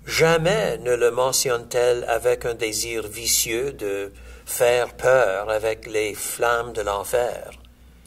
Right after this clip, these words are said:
Non, au contraire, la personne qui parle le plus souvent de l'enfer dans la Bible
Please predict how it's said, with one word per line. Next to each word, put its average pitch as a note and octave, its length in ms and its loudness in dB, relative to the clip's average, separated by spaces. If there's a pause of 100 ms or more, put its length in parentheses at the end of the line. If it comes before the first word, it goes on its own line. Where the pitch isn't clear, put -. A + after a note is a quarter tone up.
(640)
Non, G#2+ 680 -4
au B2+ 120 2
contraire, C3 640 0
la B2 160 0
personne D#3+ 540 0
qui D#3 160 -10
parle D#3 440 2
le C#3 140 2
plus F#3+ 280 -12
souvent D#3 680 0
de A#2+ 120 0
l'enfer A2 720 0
dans A2+ 140 -4
la G#2 160 -4
Bible G#2+ 540 -10